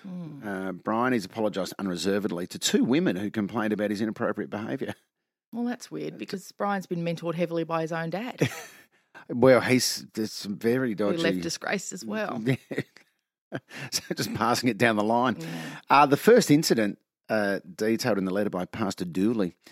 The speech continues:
Speaker 2: involved inappropriate text messages sent to a female staffer.
Speaker 1: Mm.
Speaker 2: Uh,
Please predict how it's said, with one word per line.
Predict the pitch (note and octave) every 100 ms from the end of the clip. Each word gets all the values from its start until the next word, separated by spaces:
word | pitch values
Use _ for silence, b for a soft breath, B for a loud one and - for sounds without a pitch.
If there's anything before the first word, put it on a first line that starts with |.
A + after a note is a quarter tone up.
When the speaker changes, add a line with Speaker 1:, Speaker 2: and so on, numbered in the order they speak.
| b b -
Speaker 2:
involved | A#2 A#2+ A#2+ -
inappropriate | - D#3+ E3 C#3+ C3 C3 A2+
text | - E3+ D#3+ D#3
messages | A#2+ - G2 G#2
sent | - A2
to | G#2+
a |
female | G#2 - B2 A#2+ G2+
staffer. | - A2 A#2+ - F2+
Speaker 1:
Mm. | - F#3 G3 F#3+ F#3+
Speaker 2:
Uh, | A#2+ A#2